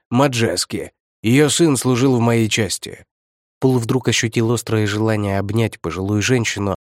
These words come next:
но он знал, что опять не выдержит и расплачется, и спросил первое, что пришло ему в голову.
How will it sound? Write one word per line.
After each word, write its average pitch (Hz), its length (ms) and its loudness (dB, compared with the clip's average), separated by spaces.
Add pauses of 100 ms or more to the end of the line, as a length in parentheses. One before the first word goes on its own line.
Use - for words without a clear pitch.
(200)
но 123 160 2
он 123 80 2
знал, 117 340 2
что - 200 -4
опять 117 280 0
не 120 120 0
выдержит 123 520 0
и 120 40 0
расплачется, 113 760 -2
и 107 60 0
спросил 113 500 -2
первое, 120 380 0
что 107 180 -6
пришло 104 340 -4
ему 101 260 -2
в 92 80 -8
голову. 69 500 -8